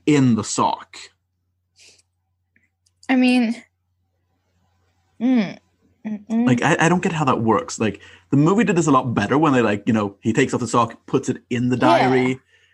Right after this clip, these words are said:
Speaker 1: and then, like, then Lucius throws the diary to, to Dobby, which, like, that's logical. That makes sense.
Speaker 2: What, what if it's, like, a really, like, worn and torn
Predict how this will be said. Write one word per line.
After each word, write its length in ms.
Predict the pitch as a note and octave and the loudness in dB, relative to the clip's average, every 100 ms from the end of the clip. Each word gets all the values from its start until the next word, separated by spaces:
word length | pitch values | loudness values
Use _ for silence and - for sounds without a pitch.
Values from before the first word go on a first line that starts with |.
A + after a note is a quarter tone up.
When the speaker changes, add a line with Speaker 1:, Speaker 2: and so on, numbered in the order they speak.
| _ _ _ | _ _ _
Speaker 1:
and 160 | B2+ B2 | -4 0
then, 260 | A#2 A2+ A2 | 0 0 -2
like, 340 | G2+ F#2+ - _ _ | -4 -6 -10 _ _
then 380 | C#3 A#2 G#2 - _ _ _ | -2 -2 -4 -8 _ _ _
Lucius 420 | C3+ C3 A#2+ B2 - | 2 2 2 -2 -6
throws 200 | - B2+ | -2 -2
the 60 | A#2 | 0
diary 340 | A#2 A#2 A2+ A2+ | 0 0 0 -2
to, 380 | - A2+ G2+ - _ _ _ | -4 -4 -4 -10 _ _ _
to 200 | - G#2+ | -6 -6
Dobby, 300 | G2 C#3 D3 G#2+ | 0 0 0 -4
which, 180 | A2+ | -6
like, 160 | - G2+ | -8 -2
that's 260 | D3+ B2+ - | -2 -2 -2
logical. 380 | A2 D3 - | -2 -2 -4
That 140 | - A2+ | -4 -4
makes 200 | A2+ - | -6 -6
sense. 400 | A#2+ F#2+ - - | -6 -6 -8 -6
Speaker 2:
What, 380 | G#3+ A3+ B3 B3+ | -4 0 0 0
what 140 | A#3 C#4 | 0 0
if 160 | D#4+ | 0
it's, 180 | C#4+ - | -4 -2
like, 420 | A#3 G3+ - - _ _ _ _ _ _ - | -2 -2 -6 -20 _ _ _ _ _ _ -8
a 100 | G3+ | -2
really, 520 | G3+ A3 A3 G#3+ G#3 | 2 2 2 2 2
like, 320 | F#3 D3 - _ _ _ _ _ _ _ _ | 2 -2 -10 _ _ _ _ _ _ _ _
worn 880 | - G3 G3 F#3+ F#3 F#3 F3+ F#3 F#3+ - | -12 0 2 4 4 2 0 -4 -10 -10
and 300 | F#3+ F#3+ F#3 | -6 -6 -6
torn 720 | - F#3 F3+ F3 F3 F3 F#3 | -2 0 0 0 -2 -4 -8